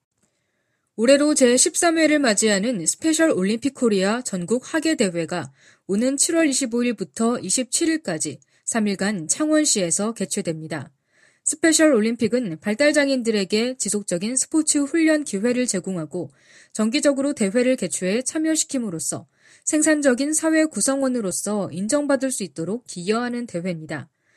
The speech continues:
이번 대회에는 전국에서 선수 및 코치 등 이천오백여 명이 참가하며 창원 종합운동장을 비롯한 각 경기장에서 육상,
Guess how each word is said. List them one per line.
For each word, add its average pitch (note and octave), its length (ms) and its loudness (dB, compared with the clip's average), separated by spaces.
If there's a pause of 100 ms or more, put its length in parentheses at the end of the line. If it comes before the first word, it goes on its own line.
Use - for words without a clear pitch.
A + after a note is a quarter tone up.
(360)
이번 B3+ 240 2
대회에는 A3+ 600 2
전국에서 A3 580 -2
선수 D#4 340 -2
및 D4+ 200 -2
코치 A#3 340 -2
등 A#3 300 -4
이천오백여 B3 720 -2
명이 B3+ 300 -2
참가하며 F3 640 -6 (380)
창원 D4+ 380 2
종합운동장을 C4 920 0
비롯한 G#3+ 580 -6
각 G3+ 220 -6
경기장에서 F3 800 -6 (380)
육상, F#3+ 500 -4